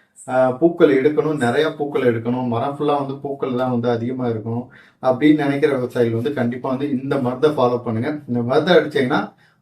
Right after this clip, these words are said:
பூ பூக்காத மரங்கள் கூட, மாமரம்னு இல்ல, எந்த மரத்துக்கு வேணாலும் பயன்படுத்தலாம்.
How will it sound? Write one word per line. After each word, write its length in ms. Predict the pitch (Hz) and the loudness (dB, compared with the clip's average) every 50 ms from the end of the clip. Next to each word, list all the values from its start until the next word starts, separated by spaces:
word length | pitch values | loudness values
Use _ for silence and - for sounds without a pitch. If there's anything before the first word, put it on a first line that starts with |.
| _ _ | _ _
பூ 80 | 190 214 214 | 2 2 2
பூக்காத 520 | 208 - 185 190 190 190 - 196 190 185 185 185 | 0 -2 -4 -4 -4 -2 0 2 2 4 4 2
மரங்கள் 380 | 165 143 139 139 139 139 131 123 | 2 0 0 0 0 -2 -2 -2
கூட, 160 | 123 131 165 156 - - | 0 0 0 0 0 -2
மாமரம்னு 580 | 127 123 123 147 165 175 170 165 165 170 170 165 | -4 -2 0 0 2 2 2 0 0 0 0 -2
இல்ல, 180 | 147 127 135 180 190 - - _ _ - | -2 0 -2 -2 -4 -4 -10 _ _ -4
எந்த 260 | 123 123 131 139 135 180 | -4 -2 -2 0 2 2
மரத்துக்கு 380 | - - 156 151 151 156 143 147 | 2 4 2 2 2 0 -2 -2
வேணாலும் 260 | 135 131 139 135 - | -2 -4 -4 -6 -4
பயன்படுத்தலாம். 600 | 131 123 123 127 123 117 110 110 120 131 160 | -4 -4 -2 0 -2 -2 -2 0 -2 -4 -4